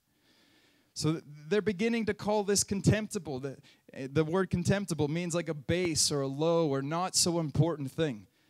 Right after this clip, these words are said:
So this is the attitude of the priests at this time. The, the altar, the ministry, and the priests are in the temple. Yeah, it,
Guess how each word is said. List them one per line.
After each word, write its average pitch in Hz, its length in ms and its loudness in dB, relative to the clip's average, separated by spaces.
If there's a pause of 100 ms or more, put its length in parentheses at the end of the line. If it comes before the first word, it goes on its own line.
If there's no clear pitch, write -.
(120)
So - 140 -4
this 220 180 4
is 233 120 0
the 196 180 0
attitude 196 460 0
of 175 80 -4
the 170 80 -4
priests 196 400 4
at 160 60 -8
this 180 140 2
time. 165 380 -4 (400)
The, 151 140 4
the 135 120 -2
altar, 202 720 2
the 160 120 0
ministry, 202 600 2
and 196 80 -2
the 190 60 -2
priests 202 680 0
are 165 200 -2
in 165 80 0
the 151 80 0
temple. 202 720 -2
Yeah, 262 340 -2
it, 196 180 -4